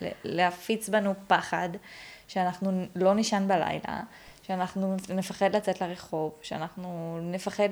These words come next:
להתקיים ולחיות ולצחוק וליהנות מהחיים שיש לנו, כי כל רגע יכול לקרות לנו דבר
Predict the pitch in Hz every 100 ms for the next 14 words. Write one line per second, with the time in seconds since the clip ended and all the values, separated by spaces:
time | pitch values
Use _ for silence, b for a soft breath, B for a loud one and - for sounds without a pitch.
0 | 214 202 - 196 208 - 214 190 190 190
1 | 180 185 - 180 180 175 175 185 - 180
2 | 175 175 165 165 170 175 180 190 180 175
3 | 165 170 165 160 - - - - - 165
4 | 165 170 160 160 214 B B B _ -
5 | - 254 302 294 - 247 226 220 226 190
6 | - 185 185 165 180 165 160 156 147 160